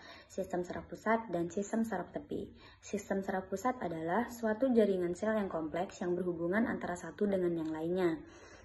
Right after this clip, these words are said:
Nah, sistem saraf pusat ini terdiri dari, eh, yang pertama, otak. Otak merupakan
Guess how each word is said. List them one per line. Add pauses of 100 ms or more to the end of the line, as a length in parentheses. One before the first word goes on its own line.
(140)
Nah,
sistem
saraf
pusat
ini
terdiri
dari, (560)
eh,
yang
pertama,
otak.
Otak
merupakan